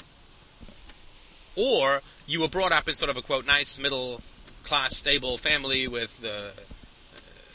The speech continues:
you know, one point two, two point, two point one children and, uh, parents working and station wagon with wood paneling and soccer practice and so on, all of which are fine, uh, good things, nothing wrong with those things.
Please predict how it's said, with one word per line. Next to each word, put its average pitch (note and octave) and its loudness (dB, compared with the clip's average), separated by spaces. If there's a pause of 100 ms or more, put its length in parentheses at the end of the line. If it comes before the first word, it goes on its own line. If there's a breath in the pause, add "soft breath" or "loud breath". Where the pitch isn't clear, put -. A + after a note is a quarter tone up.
(1040)
you C#3+ -6
know, G#2+ -12
one A#2+ -8
point A#2 -6
two, A2+ -4
two E3+ -4
point, B2 -8 (180)
two G3 -6
point D#3+ -2
one D#3+ 2
children D#3 0
and, A#2 -10 (500 loud breath)
uh, A2+ -8
parents C#3 -2
working C3 -2
and G#2+ -8 (1120 loud breath)
station B2+ -2
wagon A2+ 2
with A2 -8
wood A2+ -10
paneling B2 -2
and G#2 -14 (320 loud breath)
soccer F3+ -2
practice D3 0
and C#3 -2
so D3 4
on, A2+ -8
all B3 2
of C#4+ -4
which C#4 2
are C4+ 0
fine, F#3 0
uh, G3 -6
good G3 -2
things, E3 -2
nothing F3 -6
wrong E3+ -2
with E3+ -6
those D3 0
things. B2+ -4